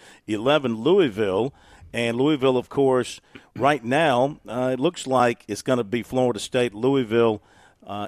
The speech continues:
in the, uh, A C C championship game. Uh, you know, look, I mean, Louisville could stumble. They're five and one. Florida State seven and oh. Uh, Georgia Tech is four and two. North Carolina,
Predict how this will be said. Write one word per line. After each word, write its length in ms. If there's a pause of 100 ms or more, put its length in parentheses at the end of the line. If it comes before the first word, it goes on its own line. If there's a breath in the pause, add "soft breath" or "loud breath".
in 320
the, 520
uh, 120
A 160
C 180
C 340
championship 800
game. 380
Uh, 140
you 120
know, 200
look, 220
I 60
mean, 140
Louisville 300
could 380 (160)
stumble. 520
They're 120
five 320
and 180
one. 340 (360 soft breath)
Florida 300
State 360
seven 340
and 200
oh. 380 (360 soft breath)
Uh, 80
Georgia 340
Tech 340
is 100
four 280
and 160
two. 340
North 260
Carolina, 520